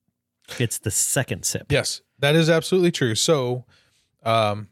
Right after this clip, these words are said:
Speaker 2: so when you sip it, you're kinda spraying it across your tongue.
Speaker 1: Mm-hmm.
Speaker 2: You can even hold it if you want to. Some are too high proof that you don't wanna do that. You just wanna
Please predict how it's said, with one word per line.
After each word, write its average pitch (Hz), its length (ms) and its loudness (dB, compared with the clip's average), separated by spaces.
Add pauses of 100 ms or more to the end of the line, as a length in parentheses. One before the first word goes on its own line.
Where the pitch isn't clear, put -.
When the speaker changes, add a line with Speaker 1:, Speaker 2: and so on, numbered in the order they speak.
(140)
Speaker 2:
so - 160 2
when 165 140 4
you 143 80 0
sip 185 320 2
it, 175 320 2
you're 143 120 -8
kinda 143 200 2
spraying 143 420 2
it 135 100 2
across 127 600 0
your 135 80 0
tongue. 123 380 0
Speaker 1:
Mm-hmm. 107 260 2
Speaker 2:
You 143 100 2
can 151 100 2
even 135 160 2
hold 123 260 2
it 127 100 2
if 120 140 -2
you 120 80 -4
want 113 220 2
to. 113 100 -4
Some 127 180 0
are 120 60 0
too 120 180 -2
high 110 160 2
proof 107 280 -6
that 113 100 -4
you 104 80 -6
don't 104 140 -2
wanna 101 160 -2
do 101 140 -4
that. 101 120 -8
You 117 80 -12
just - 160 -6
wanna 104 240 -4